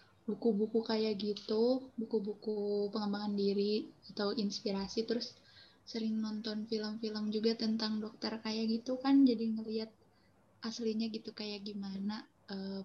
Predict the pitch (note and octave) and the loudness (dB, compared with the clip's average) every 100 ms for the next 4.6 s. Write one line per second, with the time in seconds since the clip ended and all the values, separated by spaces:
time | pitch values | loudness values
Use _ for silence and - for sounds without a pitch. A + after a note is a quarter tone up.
0 | A3 - F#3+ G3+ G3 F#3+ G#3 G3 F#3+ F#3+ | -10 -8 -6 -6 -6 -8 -8 -4 -6 -6
1 | - G3+ A#3 G3 - G#3 G3+ - - - | -10 -8 -8 -8 -6 -6 -8 -14 -20 -20
2 | - - - - - - - - - - | -20 -20 -20 -20 -20 -20 -20 -20 -20 -20
3 | - - - - - A3 - A3 G#3 G3 | -20 -20 -20 -18 -12 -10 -6 -4 -4 -2
4 | G3 F#3+ F#3 G#3 B3+ | 0 2 6 8 6